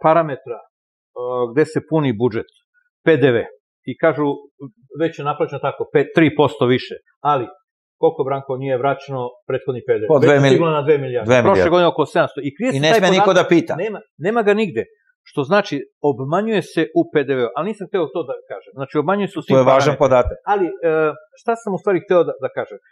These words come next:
Speaker 1: Akcize su više naplaćene, čak imam ovde tekst, kaže, sto šezdeset milijardi više nego pre pet godine. Ali, kad kažemo akcize na cigarete, na pivo, i treba da budu i veće. Međutim, na struju, zašto na struji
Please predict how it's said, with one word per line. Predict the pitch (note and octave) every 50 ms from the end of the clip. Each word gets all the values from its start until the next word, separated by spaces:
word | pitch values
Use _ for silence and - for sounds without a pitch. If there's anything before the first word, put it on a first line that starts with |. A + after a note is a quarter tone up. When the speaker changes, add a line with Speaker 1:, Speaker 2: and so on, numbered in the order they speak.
| _ _ - - _ _ D3 C#3+
Speaker 1:
Akcize | - - - - A#3 B3+ A#3+ B3+ A3+ - -
su | - G#3+ G3 - - - C#3 F3+
više | A#3+ A3 - - G3+ E3+
naplaćene, | E3+ - - - A#3 G#3+ - - F#3+ -
čak | - F#3 -
imam | - G3 F#3 F#3
ovde | F#3 E3+ F3+ D#3 -
tekst, | - G#3 G3+ G#3 -
kaže, | G3+ F#3+ F3 E3
sto | - _ - A3+ G#3+
šezdeset | - - G#3+ G3 - F#3+
milijardi | F3+ F#3 G3+ G3 E3+ F3 F#3 G3+
više | G3+ - F3+
nego | F3 E3+ D#3 D3 -
pre | F3 D#3+ E3
pet | D#3+ C3 A#2 B2+
godine. | A#2+ - - - - _ _ _ _ _ _ _ _ _ _ _ _ - C3 C#3
Ali, | D#3+ D#3 A#2+ G2+ - _ _
kad | A#2+ G#2+ -
kažemo | G3 G3+ F#3 G3+ G3+
akcize | F3+ - - - G#3+ F#3 C3+ B2 - _ - A#2+ C3
na | C#3 C#3+ C#3 B2+ - _ _
cigarete, | D3 B2+ C#3 C#3 C#3+ D3 C#3+ - - A#2+ B2+
na | B2+ - -
pivo, | E3 E3+ C#3+ C3+ A#2+
i | A2+ - -
treba | C3 C#3+ C3 G#2+ - - - _ _ _ _ G2
da | A2
budu | G2+ A#2+ A#2+ A#2 A#2+
i | A#2+
veće. | G#2+ A2 G#2 - - - - - A2
Međutim, | A2+ G#2+ F#2+ D3+ D#3+ D#3+ - A#2+ F2+ - _ _ _ _ _ _ _ _ - B2
na | B2
struju, | - - - G3 A#3+ B3 F#3 C3 - - - _ G#2+ C#3
zašto | F#3+ - - - G#3
na | F#3 D#3+
struji | - - _ _ _ _ _ - C#3 D#3+ F#3+ A3+ A3+